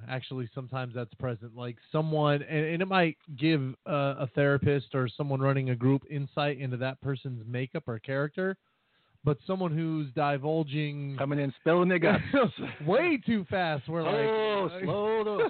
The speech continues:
Speaker 2: slow, way, way, way,
Speaker 1: Right,
Speaker 2: wait a minute, brother.
Speaker 1: right.
Speaker 2: Hold up now.
Speaker 1: Yeah, exactly.
Speaker 2: I wasn't ready for all that.
Speaker 1: And so each client needs to have milestones set based on who they are and,
Speaker 2: Mm-hmm.
Speaker 1: and how they interact and what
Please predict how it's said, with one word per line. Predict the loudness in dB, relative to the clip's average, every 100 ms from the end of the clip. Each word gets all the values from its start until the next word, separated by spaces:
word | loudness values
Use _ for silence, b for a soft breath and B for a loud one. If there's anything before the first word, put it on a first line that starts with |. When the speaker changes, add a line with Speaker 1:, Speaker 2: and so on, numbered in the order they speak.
| 0
Speaker 2:
slow, | -2 0 0 0
way, | 0 2 2 2 2
way, | 0 0 -2
way, | -2 -2
Speaker 1:
Right, |
Speaker 2:
wait |
a | 0 2 2
minute, | 0 -4
brother. | -2
Speaker 1:
right. | -2 -2 -6 _
Speaker 2:
Hold | -8 -4 -2
up | -2
now. | 0 0 0 -4 _ -6
Speaker 1:
Yeah, | 2 4 4
exactly. | 2 2 2 4 2 -2 -6 -4
Speaker 2:
I |
wasn't | -4 -2
ready | -2 -2
for | -2
all | 0 0
that. | -2 -4 _ _ _ _ -10
Speaker 1:
And | -10 -8 2
so | 4 4
each | 0 -6 -6 -6
client | -2 0 -2 -4
needs | -6 -4 -6 _ -2
to | 2
have | 2 2 0 0
milestones | 2 2 2 0 0 0 0 -4 0
set | 2 2 0
based | 0 0 0
on | 0 2 0 -4 -2 0
who | 2
they | 2 2
are | 2 0 0 -2
and, | -6
Speaker 2:
Mm-hmm. | -6 -6 -4
Speaker 1:
and |
how | -2 0
they | 0 0
interact | 0 0 0 -2 -2
and | -2 2
what | 0